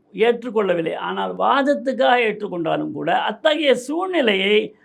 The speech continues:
ஐந்தாண்டுக்கு ஒரு முறை தேர்தல் என்பது தடுக்கும் அல்லவா?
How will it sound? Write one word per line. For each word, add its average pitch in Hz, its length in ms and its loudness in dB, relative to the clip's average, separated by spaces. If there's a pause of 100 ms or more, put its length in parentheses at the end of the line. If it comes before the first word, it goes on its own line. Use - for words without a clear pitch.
(160)
ஐந்தாண்டுக்கு 302 640 2
ஒரு 240 220 4
முறை 262 260 -2
தேர்தல் 240 460 2
என்பது 226 320 -6
தடுக்கும் 220 480 2
அல்லவா? 185 720 2